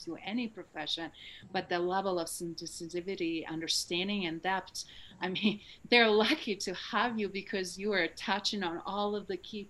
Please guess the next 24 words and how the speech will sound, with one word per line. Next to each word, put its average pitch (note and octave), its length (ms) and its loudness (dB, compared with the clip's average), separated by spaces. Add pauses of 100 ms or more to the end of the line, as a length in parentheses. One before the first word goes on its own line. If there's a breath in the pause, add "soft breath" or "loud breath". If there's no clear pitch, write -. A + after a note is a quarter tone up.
(120)
points F#3+ 440 -8
to F#3 200 -8
really F#3+ 320 -2
give F#3+ 240 -6
them E3+ 280 0 (320 loud breath)
environment. F3+ 580 4
And F#3 160 0
I F#3 60 4
always A#3+ 340 2
say G#3 140 2
everything G#3+ 360 0
starts G3 440 0
with F3 160 -6
leadership. E3+ 640 -4 (600 soft breath)
And E3+ 120 0
I F3 140 2
wish G3+ 320 2
that F#3+ 160 0
more G3+ 640 2 (420)
different G#3 380 2
departments F#3 920 -2
across G3+ 540 -4
the E3+ 100 -4 (200)
country G3 600 2